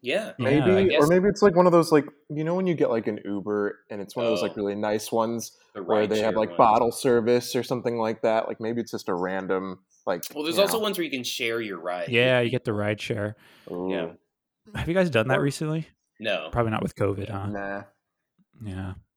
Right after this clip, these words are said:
Speaker 1: Why?
Speaker 2: I remember doing that back in the day, and I was like, "This is a mistake." I think I did
Speaker 1: Yeah,
Speaker 2: it once,
Speaker 1: God,
Speaker 2: and
Speaker 1: no,
Speaker 2: I was
Speaker 1: just
Speaker 2: like,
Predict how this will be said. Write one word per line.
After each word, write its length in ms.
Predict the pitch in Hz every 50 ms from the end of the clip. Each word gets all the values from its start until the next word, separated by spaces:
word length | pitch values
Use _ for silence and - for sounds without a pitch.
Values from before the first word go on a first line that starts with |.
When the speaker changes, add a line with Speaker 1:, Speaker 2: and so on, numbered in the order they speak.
| _ _ _ - _ _
Speaker 1:
Why? 200 | - 101 98 87
Speaker 2:
I 80 | - 117
remember 340 | 131 139 151 151 139 131 120
doing 180 | 113 131 120 117
that 120 | 113 110
back 180 | - 117 110 -
in 40 | 110
the 80 | 104 101
day, 140 | 104 104
and 80 | 104 101
I 40 | 98
was 100 | 98 98
like, 200 | 98 95 90 -
"This 180 | 120 107 -
is 60 | - 107
a 40 |
mistake." 560 | 107 - 180 - - - - - - - - -
I 80 | - 113
think 140 | 107 113 -
I 60 | -
did 80 | 123 156
Speaker 1:
Yeah, 100 | 165 -
Speaker 2:
it 100 | - -
once, 80 | 143 -
Speaker 1:
God, 100 | - -
Speaker 2:
and 100 | - 110
Speaker 1:
no, 80 | 107 110
Speaker 2:
I 20 |
was 100 | 104 104
Speaker 1:
just 20 | -
Speaker 2:
like, 180 | 120 113 117